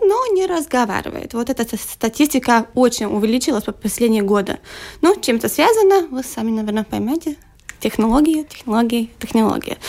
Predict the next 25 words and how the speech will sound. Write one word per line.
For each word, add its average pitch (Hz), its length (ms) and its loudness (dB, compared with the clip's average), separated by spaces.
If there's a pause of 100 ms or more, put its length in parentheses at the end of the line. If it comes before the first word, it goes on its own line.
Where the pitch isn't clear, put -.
(200)
Но 320 220 4
еще 277 240 2
я 277 100 4
хотела 226 260 -4
сразу 247 380 0
сказать 226 400 0
немножко 254 380 0
про 269 180 -4
свое 247 220 0
языка 226 400 -2 (320)
русского, 285 400 4
немножко, 254 360 2
а, 233 160 0 (300)
сразу, 208 560 0
как 233 220 -4
я, 220 160 2
как 226 280 -6
аудиологопед, 208 880 0
хочу - 440 -2
извиниться. 254 540 4 (280)
Грамматика 269 500 2
не 269 120 4
так 254 300 -4
уж 247 120 0
хороша, 262 520 2